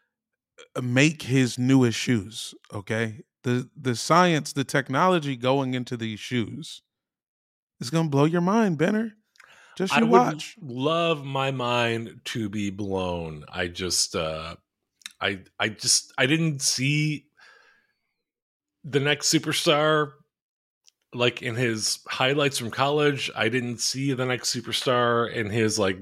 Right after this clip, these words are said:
Speaker 2: few moments he's played in the, in the league. I would love for him to show me that he is what everyone says he is
Speaker 1: He's gonna
Speaker 2: this
Speaker 1: come
Speaker 2: year.
Speaker 1: to your house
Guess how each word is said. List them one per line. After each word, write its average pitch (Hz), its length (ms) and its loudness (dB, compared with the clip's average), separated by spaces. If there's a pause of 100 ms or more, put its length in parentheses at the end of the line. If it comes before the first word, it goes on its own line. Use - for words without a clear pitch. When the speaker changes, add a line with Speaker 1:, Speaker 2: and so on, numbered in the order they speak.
(140)
Speaker 2:
few 123 340 2
moments 120 340 4
he's 104 140 -4
played 117 260 4
in 110 140 -2
the, 98 160 -2 (100)
in 117 140 -6
the 87 60 -6
league. 147 540 2 (640)
I 110 100 2
would 98 180 -2
love 120 440 4
for 123 200 -2
him 113 240 -4
to 101 440 -4 (280)
show 117 380 0
me 101 160 0
that 98 200 0
he 107 240 -2
is 92 300 0
what 98 140 0
everyone 95 400 -2
says 92 300 0
he 87 140 -8
is 76 480 -6 (1080)
Speaker 1:
He's 160 120 -8
gonna 226 140 2
Speaker 2:
this - 140 6
Speaker 1:
come 143 120 4
Speaker 2:
year. 85 100 2
Speaker 1:
to 131 120 0
your 127 180 2
house 143 440 2